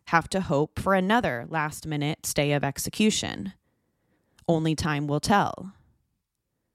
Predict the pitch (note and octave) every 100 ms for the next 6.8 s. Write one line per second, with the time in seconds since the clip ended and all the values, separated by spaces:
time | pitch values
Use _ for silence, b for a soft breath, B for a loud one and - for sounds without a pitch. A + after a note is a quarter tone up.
0 | _ _ _ _ _ _ _ _ F#3 F3+
1 | F#3 F#3+ F#3+ - D#3+ E3 D#3+ D#3+ D#3 D#3+
2 | F3+ G3+ - F3+ D#3+ D#3+ - E3 E3 -
3 | D#3 D3+ - D3+ D3+ D3 E3 A#3+ B3 -
4 | _ _ _ _ _ - G#3+ A#3 A3+ -
5 | A3 A3+ A#3 A3+ A3+ G#3+ G3+ G3+ - G3+
6 | A3 A#3 - - - - G2+ G3